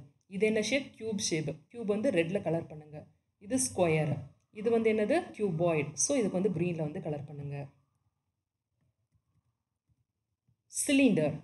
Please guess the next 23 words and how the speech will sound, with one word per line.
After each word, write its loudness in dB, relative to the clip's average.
The -8
following 8
objects -2
are 4
in 4
the 4
shape 0
of -2
cylinder. -2
இங்க -10
கொடுத்திருக்க -4
objects -2
எல்லாம் -2
பாருங்க, -4
என்ன -2
ஷேப்ல -2
வந்திருக்கு? 0
cylindrical 2
ஷேப்ல -4
வந்திருக்கு. -6
இது 0
log, 2
மரக்கட்டை. -4